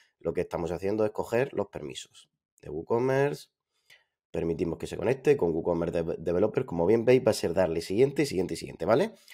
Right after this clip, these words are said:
Gracias por elegir PayPal como proveedor de pagos. Volvemos y, o sea, para que veáis lo complicado que ha sido, ya lo tenemos todo sincronizado. Evidentemente, hay que hacer ahora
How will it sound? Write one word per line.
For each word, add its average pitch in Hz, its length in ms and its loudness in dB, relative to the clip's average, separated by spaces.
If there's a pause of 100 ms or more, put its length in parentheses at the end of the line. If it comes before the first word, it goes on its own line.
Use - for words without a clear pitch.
(160)
Gracias 95 260 0
por 92 140 -2
elegir 190 680 6 (320)
PayPal 127 400 4
como 85 220 -4
proveedor 69 400 -2
de 57 320 -8
pagos. 55 360 -16 (280)
Volvemos 139 640 2 (440)
y, 180 360 -2 (440)
o 101 60 -10
sea, - 220 0
para 85 180 2
que 82 120 0
veáis 113 340 4
lo 117 140 4
complicado 107 500 4
que 101 60 4
ha 95 40 2
sido, 165 420 0
ya 98 160 2
lo 104 120 2
tenemos 101 320 -2
todo 127 200 2
sincronizado. 85 680 -2 (260)
Evidentemente, 104 920 0
hay 65 100 -10
que - 80 -4
hacer 73 240 -6
ahora 92 400 0